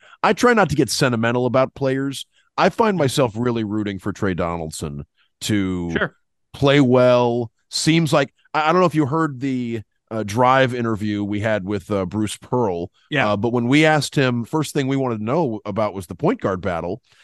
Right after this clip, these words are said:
Speaker 1: And he went out of his way to talk about, uh, Trey Donaldson being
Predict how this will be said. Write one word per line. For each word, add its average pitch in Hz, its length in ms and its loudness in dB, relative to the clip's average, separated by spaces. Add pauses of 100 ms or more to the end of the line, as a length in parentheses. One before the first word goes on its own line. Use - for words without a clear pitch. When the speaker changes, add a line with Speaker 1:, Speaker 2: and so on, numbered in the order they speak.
(220)
Speaker 1:
And 123 480 0 (220)
he 262 260 2
went 196 240 2
out 170 160 4
of 143 60 2
his 117 160 -2
way 90 520 -6 (300)
to 123 80 -2
talk 131 320 2
about, 113 560 0 (440)
uh, 104 360 -4
Trey 156 280 0
Donaldson 131 600 -2
being 113 600 -4